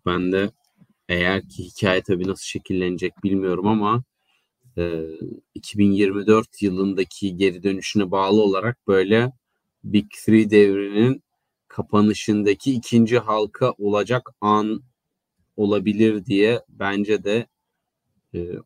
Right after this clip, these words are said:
o an en kritiği. Wimbledon'ın eğer ki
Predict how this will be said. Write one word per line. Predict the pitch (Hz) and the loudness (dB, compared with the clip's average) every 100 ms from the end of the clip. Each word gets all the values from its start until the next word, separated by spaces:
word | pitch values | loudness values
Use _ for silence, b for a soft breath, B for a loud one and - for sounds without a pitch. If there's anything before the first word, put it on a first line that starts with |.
| _ - | _ 0
o | 107 | 2
an | 101 101 117 127 _ _ _ _ _ _ _ _ 117 | 2 2 -2 -6 _ _ _ _ _ _ _ _ 0
en | 104 101 | 0 2
kritiği. | 104 92 - 101 104 147 - _ _ _ _ _ _ - | -2 -2 -4 -2 0 -2 -4 _ _ _ _ _ _ 4
Wimbledon'ın | 147 143 135 120 127 127 135 _ _ _ | 6 8 6 4 0 0 -4 _ _ _
eğer | 123 143 165 160 | 2 2 2 -2
ki | - 151 | -2 -2